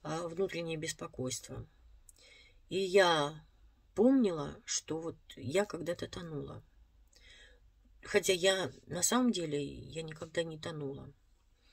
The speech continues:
Я просто избегала всех этих случаев, э, поплавать, э, в море, там, не знаю что. Никогда я не ставила себя вот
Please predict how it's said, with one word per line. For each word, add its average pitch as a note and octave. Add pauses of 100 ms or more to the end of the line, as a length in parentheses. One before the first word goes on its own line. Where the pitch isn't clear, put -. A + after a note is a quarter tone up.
(720)
Я F#3
просто F#3+
избегала F3
всех E3+
этих D#3
случаев, F3+
э, B2
поплавать, F#3+ (180)
э, D3
в A#2+
море, F3
там, C#3+
не D3+
знаю E3
что. E3+ (720)
Никогда E3+ (340)
я D#3+
не C#3+
ставила D#3
себя D3 (500)
вот D3+